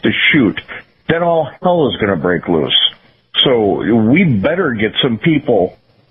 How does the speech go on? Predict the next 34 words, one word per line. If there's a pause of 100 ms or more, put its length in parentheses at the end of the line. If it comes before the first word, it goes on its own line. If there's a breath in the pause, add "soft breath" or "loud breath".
(380)
with (100)
some (180)
smarts (880)
taking
the
reins
in
Washington,
and
I
don't, (120)
I
don't
care
where
it
comes (100)
from
in
Washington,
but (360 loud breath)
you're
not
gonna
get
that
out
of
the,
out
of
the
White
House.